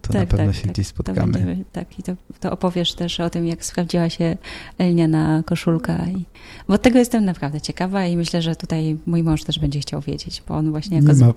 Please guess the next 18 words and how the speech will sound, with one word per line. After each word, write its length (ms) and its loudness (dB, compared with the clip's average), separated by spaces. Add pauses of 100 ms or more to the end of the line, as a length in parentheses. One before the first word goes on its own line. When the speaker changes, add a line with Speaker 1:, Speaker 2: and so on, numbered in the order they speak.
(420)
Speaker 2:
jako 220 4
znawca 440 2
odzieży 320 4
sportowej 640 0
i 60 -2
wszelkiego 480 -2
rodzaju 440 0
będzie, 380 -2
będzie 280 2
bardzo 240 2
zainteresowany. 720 -2
Speaker 1:
Nie 180 6
ma 120 6
problemu. 600 2
Aniu, 220 6
w 60 -6
takim 300 2
razie 500 4